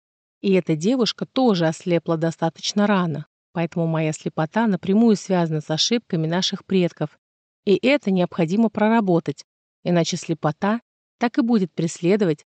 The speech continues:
все мои последующие воплощения. Также по ее рассказу я поняла, что этот дом, где сейчас происходят все события, стоит на месте той самой бани,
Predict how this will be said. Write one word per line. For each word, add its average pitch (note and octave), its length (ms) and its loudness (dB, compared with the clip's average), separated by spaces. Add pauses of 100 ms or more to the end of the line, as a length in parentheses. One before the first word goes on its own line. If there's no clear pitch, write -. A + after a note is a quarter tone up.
все - 240 -4
мои E3+ 160 0
последующие D#3+ 720 -2
воплощения. D3 800 -4 (720)
Также A#3+ 300 -2
по A3 100 -2
ее A3 220 4
рассказу A3 520 0
я G#3 80 0
поняла, G3+ 540 0 (400)
что - 220 -2
этот E3+ 260 -2
дом, A3+ 380 2
где E3 140 -4
сейчас G#3+ 360 -2
происходят G3 600 0
все - 120 -12
события, E3 640 -2 (480)
стоит E3+ 320 -2
на E3+ 100 0
месте G#3+ 340 2
той G#3+ 180 0
самой A#3 300 2
бани, E3 520 -2